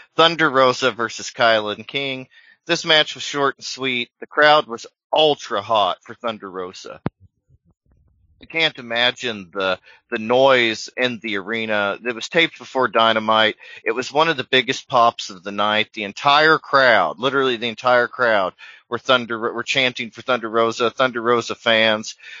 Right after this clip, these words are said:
We mentioned she had a birthday today,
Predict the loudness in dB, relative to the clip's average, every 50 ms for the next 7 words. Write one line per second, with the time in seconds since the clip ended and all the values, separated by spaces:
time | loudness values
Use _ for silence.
0 | -8 -2 -2 0 2 2 2 2 0 -4 -4 -4 -2 -2 0 2 2 4 4 4
1 | 2 2 2 4 4 2 2 0 0 2 4 4 2 0 -4 0 2 4 6 6
2 | 6 4 4